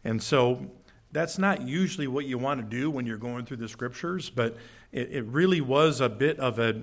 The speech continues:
of a, you know, conclusion to our past message, and I'll explain that in just a minute.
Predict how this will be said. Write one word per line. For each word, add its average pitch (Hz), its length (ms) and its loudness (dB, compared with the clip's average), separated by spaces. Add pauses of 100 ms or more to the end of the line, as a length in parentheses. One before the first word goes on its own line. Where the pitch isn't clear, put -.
(120)
of 113 160 -2
a, 104 160 0 (800)
you 151 120 -2
know, 104 200 -6 (280)
conclusion 175 720 4
to 139 240 0
our 120 140 4
past 147 460 0
message, 147 440 -2
and 113 140 0
I'll 117 140 0
explain 139 460 -4
that 139 120 -4
in 120 160 -6
just 131 240 -4
a 117 60 -4
minute. 117 360 -2